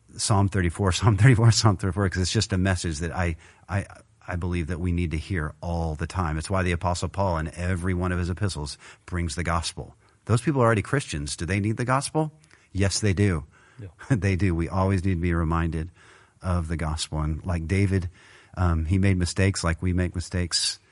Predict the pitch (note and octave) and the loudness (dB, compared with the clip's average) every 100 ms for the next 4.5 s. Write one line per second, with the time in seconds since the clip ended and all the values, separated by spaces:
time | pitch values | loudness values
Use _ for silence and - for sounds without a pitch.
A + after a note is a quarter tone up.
0 | _ _ - E2+ E2+ E2 E2 D2 F2+ G2 | _ _ -6 0 2 2 0 -2 0 2
1 | G2+ F2+ F#2+ F2 D#2+ D#2 D#2 D#2+ D#2+ D#2 | 2 2 0 0 0 -2 -2 -2 -2 -4
2 | C#2+ E2+ D2+ D2 C#2+ D2 - _ _ - | -4 -4 -4 -6 -6 -6 -8 _ _ -6
3 | F2 F2 F2 D2+ D#2+ D2+ D2 D2+ D2+ D2+ | -4 -2 -2 -2 -2 -2 -4 -6 -6 -8
4 | D2+ D2+ C#2 - - | -6 -8 -10 -12 -20